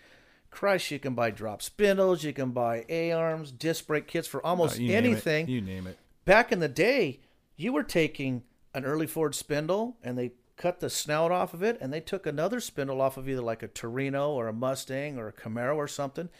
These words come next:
Speaker 1: and they machined them and grafted them all together and welded them all together, and that's how you got disc brakes on your cars in the old days. You know, this
Speaker 2: Wow.
Speaker 1: is back in the early mid seventies. This is prior to, you know,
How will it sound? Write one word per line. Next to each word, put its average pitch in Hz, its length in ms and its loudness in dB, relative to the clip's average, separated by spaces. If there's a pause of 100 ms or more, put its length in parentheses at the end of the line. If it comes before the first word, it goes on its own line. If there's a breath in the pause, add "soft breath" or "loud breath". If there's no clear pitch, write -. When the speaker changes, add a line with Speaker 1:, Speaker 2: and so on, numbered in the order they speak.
(280 loud breath)
Speaker 1:
and 127 140 -6
they 180 80 -2
machined 190 520 -2
them 156 100 -6
and 143 100 -6
grafted 143 300 -2
them 143 60 -2
all 143 100 0
together 147 320 -4
and 131 100 -6
welded 127 260 2
them 127 60 -4
all 123 140 0
together, 156 280 -4
and 120 120 -4
that's 156 180 -4
how 160 80 -2
you 131 160 -4
got 127 240 -6
disc 131 240 -10
brakes 143 380 -8
on 120 100 -6
your 107 80 -8
cars 139 380 -8
in 110 80 -10
the 110 60 -6
old 185 200 -6
days. 80 380 -14 (600 soft breath)
You 110 80 -8
know, 107 80 -6
this - 180 -2
Speaker 2:
Wow. - 40 -6
Speaker 1:
is 143 80 -6
back 123 320 -2
in 123 80 -4
the 117 100 -4
early 123 240 -2
mid 113 200 -4
seventies. 135 360 -4
This 160 140 -6
is 131 80 -10
prior 117 280 -2
to, 120 80 -6
you 113 120 -6
know, 107 180 -6